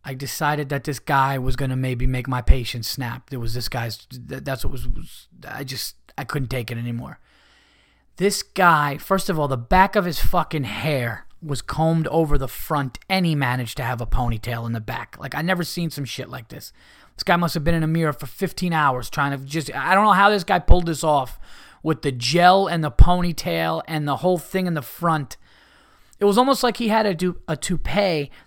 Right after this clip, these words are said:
that he's combed in the front to make it there, but then still the hair in the back was long enough where he had a ponytail. He was weird. He had, like, weird, nerdy glasses on. He had this old, shitty, ugly button-down shirt.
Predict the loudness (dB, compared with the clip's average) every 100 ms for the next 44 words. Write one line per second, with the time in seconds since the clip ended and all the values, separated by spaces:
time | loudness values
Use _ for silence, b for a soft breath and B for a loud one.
0 | -6 -4 -4 -8 -10 0 2 4 2 -4
1 | -4 -4 -4 -6 0 0 0 -2 -4 0
2 | 0 -2 -6 -4 -4 -4 -2 -4 -6 -2
3 | 0 0 2 2 2 0 2 2 2 -2
4 | 0 -2 -2 -2 0 0 0 0 0 0
5 | -4 -8 -12 -14 B B B -6 -4 0
6 | 4 6 6 6 2 b b b b b
7 | -6 -4 -4 -6 0 2 4 2 2 4
8 | 4 2 0 0 0 -2 -4 -2 -2 -2
9 | -2 -4 -8 -4 2 4 4 2 -4 0
10 | 0 0 0 0 2 2 0 4 6 6
11 | 2 0 0 -2 -4 -4 -4 -4